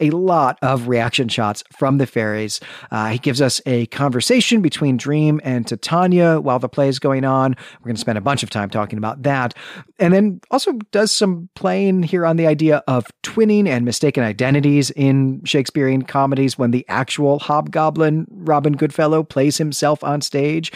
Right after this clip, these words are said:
The actual Puck Robin Goodfellow plays himself on stage here. So it is a, a lot of back and forth. It's a lot of cutscenes. So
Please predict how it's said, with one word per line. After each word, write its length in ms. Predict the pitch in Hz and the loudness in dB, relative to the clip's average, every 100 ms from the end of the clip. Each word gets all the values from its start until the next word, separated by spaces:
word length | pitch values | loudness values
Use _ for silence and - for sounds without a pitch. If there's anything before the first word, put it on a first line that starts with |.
| - | -8
The 100 | 139 | -4
actual 400 | 110 131 - 135 | -2 -4 -2 -2
Puck 280 | - 139 - | -2 -4 -4
Robin 280 | 139 135 135 | -2 0 2
Goodfellow 440 | 131 131 135 139 | 0 0 0 -2
plays 260 | 143 131 123 | -2 -2 -2
himself 340 | 131 - 135 | -4 -4 -4
on 140 | 135 127 | -4 -6
stage 320 | - 127 139 - | -6 -4 -6 -8
here. 360 | - 143 139 - - - - - | -10 -6 -6 -8 -14 -16 -16 0
So 160 | 185 | 4
it 80 | 202 | 6
is 120 | 254 | 6
a, 140 | 247 175 | 2 2
a 80 | 165 | 2
lot 260 | 151 175 | 2 2
of 180 | 208 156 _ | 0 -2 _
back 220 | 160 170 | -2 0
and 120 | 170 156 | -2 -4
forth. 380 | - 208 214 | 2 4 4
It's 120 | 156 147 | 0 -2
a 40 | |
lot 140 | 143 | -2
of 160 | 143 - | -2 -4
cutscenes. 800 | - 185 190 - 190 175 165 - | -6 -4 -2 -2 2 2 2 -2
So 420 | - 160 147 147 | -2 2 4 2